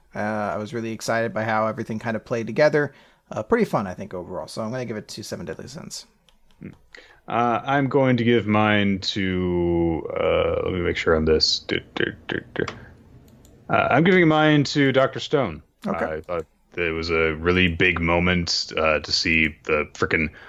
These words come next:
Speaker 2: "Yeah, we're just gonna, you know, reassemble humanity." That's a huge thing, and it was the most shocking, uh, moment in manga that we read for this week.
Speaker 1: I can definitely see that. Uh,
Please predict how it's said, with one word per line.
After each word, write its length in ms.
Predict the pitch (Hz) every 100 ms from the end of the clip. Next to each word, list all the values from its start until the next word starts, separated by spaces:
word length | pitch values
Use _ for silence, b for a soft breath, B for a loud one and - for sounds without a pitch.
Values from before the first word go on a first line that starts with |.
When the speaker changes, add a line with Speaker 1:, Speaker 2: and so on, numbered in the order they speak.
| B -
Speaker 2:
"Yeah, 180 | 175 151
we're 120 | 135
just 140 | 107
gonna, 280 | 135 113 95 92
you 80 |
know, 100 | 98
reassemble 520 | 90 95 95 113 98 90
humanity." 480 | 92 92 78 71 -
That's 240 | 78 -
a 240 | 82 78 76 _ -
huge 340 | - 92 82
thing, 280 | - 85 85
and 220 | 80 76
it 120 | 73 76
was 280 | 71 - - -
the 340 | 80 78 76 - _
most 340 | 95 82 - -
shocking, 680 | - 85 82 85 78 76 80 -
uh, 360 | 80 78 76 76 82
moment 300 | 78 76 76
in 340 | 76 76 80
manga 340 | 82 76 76 76
that 100 | 78
we 120 | 78
read 180 | 101 101
for 120 | -
this 200 | 78 73
week. 260 | 76 76 - _ _ _ _ _ _ _ b b b b b b b b b _ _ -
Speaker 1:
I 140 | 170 156
can 120 | 104
definitely 320 | 101 - 110
see 140 | - 156
that. 260 | 117 - b b b _ -
Uh, 440 | 113 123 123 127